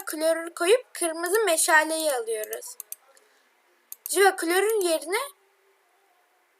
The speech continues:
potasyum klorür koyuyoruz ve mor meşaleyi alıyoruz. Potasyum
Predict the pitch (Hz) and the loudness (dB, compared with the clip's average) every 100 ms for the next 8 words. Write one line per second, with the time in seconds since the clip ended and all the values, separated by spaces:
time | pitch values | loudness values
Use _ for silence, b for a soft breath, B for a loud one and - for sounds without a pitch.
0 | _ _ _ _ _ - 330 359 381 - | _ _ _ _ _ 0 2 6 4 4
1 | 339 269 - 262 247 233 - 247 233 233 | -4 -6 -6 -2 -2 -4 -8 -6 -2 0
2 | 339 466 339 277 320 403 - - 277 302 | 0 -2 -8 0 2 2 -2 -12 0 2
3 | 381 349 302 320 294 294 294 254 226 214 | 2 0 -4 0 0 0 0 0 -4 -6
4 | 208 220 - _ _ _ _ _ - - | -8 -14 -18 _ _ _ _ _ -18 -18
5 | B B B _ - 311 370 415 415 349 | B B B _ -6 0 4 4 4 -4
6 | 294 | -10